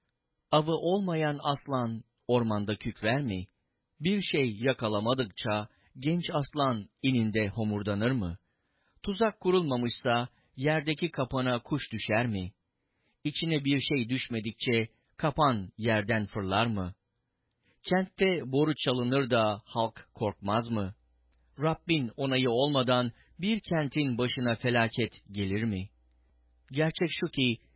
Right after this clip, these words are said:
egemen Rab, kulu peygamberlere sırrını açmadıkça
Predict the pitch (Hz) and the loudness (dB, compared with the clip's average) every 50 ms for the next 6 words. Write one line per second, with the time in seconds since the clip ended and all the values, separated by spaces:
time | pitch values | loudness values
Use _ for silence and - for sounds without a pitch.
0 | _ _ _ - 147 151 143 175 175 175 180 190 190 160 123 127 117 120 117 - | _ _ _ 0 0 2 2 2 2 2 0 0 0 0 0 2 2 2 0 -2
1 | _ _ _ _ _ - - 143 131 127 113 98 - 127 113 110 107 117 113 110 | _ _ _ _ _ -6 -4 -2 0 0 -2 0 0 0 0 0 2 0 0 0
2 | 107 110 107 107 107 107 107 104 110 110 113 113 - - - - - - - 185 | 2 2 2 2 2 0 0 2 2 2 0 0 -4 -10 -20 -20 -10 -4 0 0
3 | 175 165 170 170 160 156 151 135 113 - - 117 131 - - - 98 98 92 101 | 0 2 2 0 2 2 2 2 2 0 0 -2 -2 -2 -4 -6 -6 -4 -4 -6
4 | - - - 120 104 101 92 | -6 -4 0 2 2 2 0